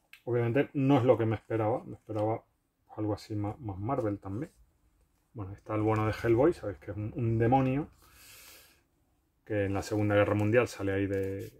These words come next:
de una cosa que estaban haciendo los nazis, de un, una puerta, ¿no? Al, al más allá, al infierno, y bueno, lo, lo, lo crían como para que ayude al gobierno norteamericano a, a luchar contra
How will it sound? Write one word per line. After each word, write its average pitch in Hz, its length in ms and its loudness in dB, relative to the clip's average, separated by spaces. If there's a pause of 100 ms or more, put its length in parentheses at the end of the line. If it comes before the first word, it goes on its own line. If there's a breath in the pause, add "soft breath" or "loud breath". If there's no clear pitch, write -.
(140)
de 104 100 -14
una 95 160 -4
cosa 101 240 -2
que 90 60 -4
estaban 101 240 2
haciendo 104 320 0
los 104 120 2
nazis, 123 360 0
de 107 80 -6
un, 98 420 -6 (1500 soft breath)
una 107 240 -2
puerta, 127 340 8
¿no? 127 220 6
Al, 95 280 0
al 98 400 -6
más 101 200 -2
allá, 104 280 4
al 107 100 4
infierno, 139 580 0
y 110 80 0
bueno, 131 240 -4 (160)
lo, 117 320 -2
lo, 117 240 6
lo 117 160 6
crían 123 380 6
como 110 640 -2
para 101 180 -4
que 104 120 -2
ayude 107 260 8
al 104 100 4
gobierno 107 380 2
norteamericano 113 1160 -2 (100)
a, 113 40 -8
a 113 40 -2
luchar 107 320 0
contra 98 600 -4